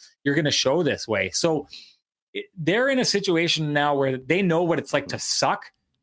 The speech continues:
and they know what it's like to be good, and being good is way better than sucking.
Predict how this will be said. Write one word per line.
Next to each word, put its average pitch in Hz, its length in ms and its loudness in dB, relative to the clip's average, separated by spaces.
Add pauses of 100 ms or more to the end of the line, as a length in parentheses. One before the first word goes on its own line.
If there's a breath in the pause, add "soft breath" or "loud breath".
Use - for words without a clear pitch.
(520)
and 156 160 2
they 160 120 2
know 165 240 2
what 190 160 2
it's - 180 -4
like 147 220 0
to 139 100 -6
be 143 180 0
good, 147 400 2
and 143 260 0
being 190 320 2
good 175 200 2
is 131 140 0
way 156 200 2
better 143 340 0
than 123 160 0
sucking. 107 520 -2